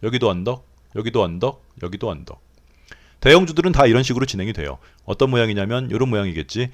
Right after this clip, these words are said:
아, 이렇게 언덕을 만들면서, 언덕을 만들면서 내려오고 있는 아이,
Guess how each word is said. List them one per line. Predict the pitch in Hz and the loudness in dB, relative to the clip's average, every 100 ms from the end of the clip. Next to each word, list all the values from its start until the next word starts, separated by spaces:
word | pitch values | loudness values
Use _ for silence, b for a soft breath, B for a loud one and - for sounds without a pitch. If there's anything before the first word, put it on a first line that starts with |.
| b b - | b b -10
아, | 78 71 | -8 -6
이렇게 | 82 101 104 | -8 -4 -2
언덕을 | 92 104 110 | 0 0 0
만들면서, | 107 90 95 90 82 76 71 120 151 _ _ _ _ _ _ _ - | 0 -4 -4 -6 -8 -8 -8 -8 -10 _ _ _ _ _ _ _ -16
언덕을 | - 90 90 90 131 | -12 -8 -6 -6 -4
만들면서 | 113 98 101 95 92 95 | -4 -6 -6 -6 -8 -8
내려오고 | 85 92 92 92 | -6 -6 -6 -6
있는 | 85 85 | -8 -8
아이, | 78 69 67 | -10 -12 -16